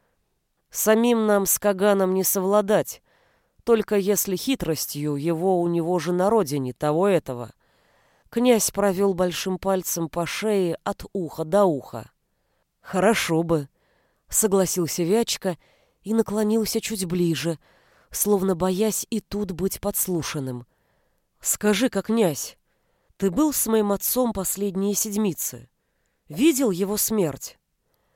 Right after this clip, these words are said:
Чернек осенил себя священным знамением. «Упокой, Создатель, его душу», проговорил он. «Был с ним и в последний путь проводил, когда великого князя повезли на Калиновые холмы».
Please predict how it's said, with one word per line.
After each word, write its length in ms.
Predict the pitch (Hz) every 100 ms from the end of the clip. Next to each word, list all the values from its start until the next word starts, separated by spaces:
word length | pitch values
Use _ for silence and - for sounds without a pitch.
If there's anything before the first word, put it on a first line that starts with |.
| _
Чернек 500 | - 233 220 240 240
осенил 420 | 214 226 226 226
себя 280 | - 214 214
священным 640 | 202 214 - 220 214 208 202
знамением. 800 | 185 196 156 147 143 139 139 - _ _ _ _ _ _ _
«Упокой, 520 | 160 170 196 - 240
Создатель, 600 | - 196 156 196 185 170
его 240 | 156 170 185
душу», 500 | 190 165 - 131 - _ _ _ _ _
проговорил 640 | 196 170 180 185 175 156
он. 200 | 143 127 - _ _ _ _ _ _ _
«Был 320 | 165 202 247 175
с 180 | -
ним 300 | 170 151 123 - _ _ -
и 120 | 240
в 100 | -
последний 560 | 233 - 233 214 214
путь 300 | - 233 208
проводил, 600 | - 170 165 147 156 143 - _ _ _ _
когда 340 | 190 165 175
великого 520 | 160 196 202 - 165
князя 520 | - 208 220 175 147 156
повезли 580 | 175 170 170 170 175
на 120 | 151 143
Калиновые 640 | 185 180 156 151 147 147
холмы». 560 | - 175 180 147 117